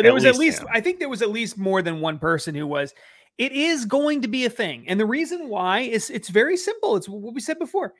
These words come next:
Speaker 1: It's very simple. If you believe that climate change is an existential crisis that's gonna wipe us all out, then
Speaker 2: Yeah.
Speaker 1: why, how can you make the argument that we shouldn't do this? Like,
Speaker 2: Right. What,
Speaker 1: some
Speaker 2: what
Speaker 1: form.
Speaker 2: options would you take off the table?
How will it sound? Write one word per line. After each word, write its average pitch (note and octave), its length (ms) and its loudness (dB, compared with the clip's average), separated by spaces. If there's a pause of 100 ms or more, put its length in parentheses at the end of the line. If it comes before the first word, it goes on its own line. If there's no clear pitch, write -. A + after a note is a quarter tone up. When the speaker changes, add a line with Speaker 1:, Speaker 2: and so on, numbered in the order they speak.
(140)
Speaker 1:
It's - 80 -20
very C#4 200 4
simple. C4+ 400 -4 (220)
If F3+ 120 -4
you A#3 140 2
believe B3+ 440 -4
that F#3 200 -2 (140)
climate G3 340 0
change G3+ 260 -4
is G#3+ 120 -8
an F#3 100 -4
existential F3 560 -6
crisis D3+ 460 -6
that's F3 140 -18
gonna D#3 180 -6
wipe D#3 260 -4
us G#3 140 -4
all A3+ 200 0
out, D3+ 340 -4 (280)
then F#3 120 2
Speaker 2:
Yeah. D#3+ 100 0
Speaker 1:
why, F#3+ 420 4
how G3+ 300 2
can B3 180 -6
you B3 100 -4
make F#3+ 300 -4
the G3 120 -4
argument F3+ 680 -2
that E3+ 120 -4
we F3+ 120 -6
shouldn't F3+ 480 -4 (340)
do G#3+ 240 -4
this? - 580 -14
Like, F#2+ 120 -4
Speaker 2:
Right. - 180 -6
What, C3+ 100 4
Speaker 1:
some C#4+ 200 -2
Speaker 2:
what F#3 180 8
Speaker 1:
form. E3+ 100 8
Speaker 2:
options E3+ 460 2
would C3+ 160 -6
you B2+ 100 -8
take A#2+ 260 -4 (100)
off G#2 320 -2
the F#2 100 -8
table? - 540 -14